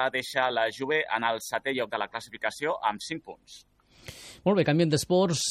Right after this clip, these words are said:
Speaker 2: i, o d'esport, millor dit, i ara anem al bàsquet. Resultats de la jornada de la Lliga eva i també de Copa Catalunya.
Speaker 1: Doncs sí, una de freda i una de calenta a la Lliga eva pels equips, eh,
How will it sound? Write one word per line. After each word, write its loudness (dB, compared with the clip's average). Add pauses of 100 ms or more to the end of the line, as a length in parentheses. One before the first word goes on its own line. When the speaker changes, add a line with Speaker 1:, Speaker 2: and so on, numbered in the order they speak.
Speaker 2:
i, 4
o -2
d'esport, 2
millor 4
dit, 6
i 6
ara 4
anem 4
al 6
bàsquet. 4
Resultats 4
de 6
la 6
jornada 6
de 6
la 4
Lliga 6
eva 8
i 4
també 6
de 6
Copa 4
Catalunya. 2 (640)
Speaker 1:
Doncs -8
sí, -2
una 2
de 2
freda 2
i 0
una 0
de 2
calenta 2
a 4
la 2
Lliga 0
eva 2 (100)
pels 0
equips, -8
eh, 2